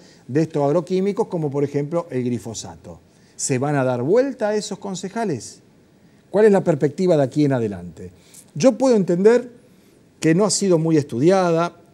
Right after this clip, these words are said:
que la norma, eh, es atractiva desde el punto de vista de lo afectivo, de lo que debe ser, que probablemente no tenga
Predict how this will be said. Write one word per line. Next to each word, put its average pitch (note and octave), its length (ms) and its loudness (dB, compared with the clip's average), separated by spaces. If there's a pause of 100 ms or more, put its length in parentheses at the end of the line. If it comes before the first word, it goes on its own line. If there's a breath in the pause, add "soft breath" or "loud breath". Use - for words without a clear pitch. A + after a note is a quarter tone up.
que D#3 120 2
la E3 100 2
norma, F3+ 520 2 (360 loud breath)
eh, C3+ 380 4 (160)
es D#3 260 -4
atractiva D#3 680 0
desde C#3 120 2
el B2 60 -4
punto D#3+ 320 0
de C3+ 100 4
vista D#3+ 440 2 (300 loud breath)
de B2 220 2
lo B2+ 280 4
afectivo, E3 1000 2 (240 loud breath)
de C3+ 140 0
lo C#3+ 140 4
que D3+ 100 0
debe D3 260 4
ser, F3+ 640 2 (420 loud breath)
que F#3 120 2
probablemente A3 640 2
no G#3 140 -2
tenga G#3 480 2